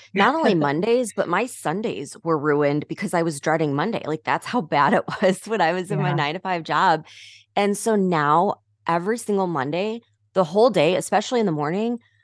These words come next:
Speaker 1: I am just, like, swimming in gratitude, because I'm like, "Man, like, I am so, I feel so fortunate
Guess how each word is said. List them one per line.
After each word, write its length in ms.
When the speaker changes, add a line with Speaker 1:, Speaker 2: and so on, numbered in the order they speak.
Speaker 1:
I 300
am 200
just, 220
like, 120
swimming 520
in 100
gratitude, 720
because 880
I'm 100
like, 160
"Man, 480
like, 260
I 120
am 180
so, 400
I 80
feel 280
so 440
fortunate 800